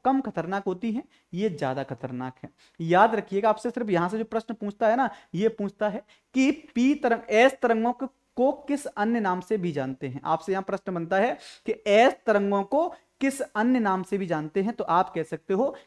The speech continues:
कि सर एस तरंगों को हम क्या बोलते हैं? अनुप्रस्थ तरंगें भी बोलते हैं। एस तरंगों को अनुप्रस्थ तरंगें भी बोलते हैं। ये द्वितीयक तरंगें हैं, ये पी तरंगों के बाद हमारे धरातल पर पहुंचती हैं।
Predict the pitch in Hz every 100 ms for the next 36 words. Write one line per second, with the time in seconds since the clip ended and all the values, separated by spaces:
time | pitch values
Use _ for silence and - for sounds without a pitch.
0 | - 202 - _ 185 226 254 _ 190 175
1 | 170 170 170 294 339 - - 190 202 247
2 | 269 277 285 269 - 214 220 233 233 233
3 | - - 175 165 185 175 139 127 123 135
4 | 127 135 _ _ _ _ 190 233 247 -
5 | 190 180 185 190 269 - 196 233 233 -
6 | 240 - 233 175 170 214 190 175 139 131
7 | 127 143 135 - _ 165 165 277 285 339
8 | - 160 131 202 202 277 277 - 170 175
9 | 214 214 - _ _ _ 156 160 254 -
10 | - 254 302 262 214 208 208 220 156 165
11 | 214 247 - - 160 175 226 156 147 202
12 | 202 208 208 180 180 240 240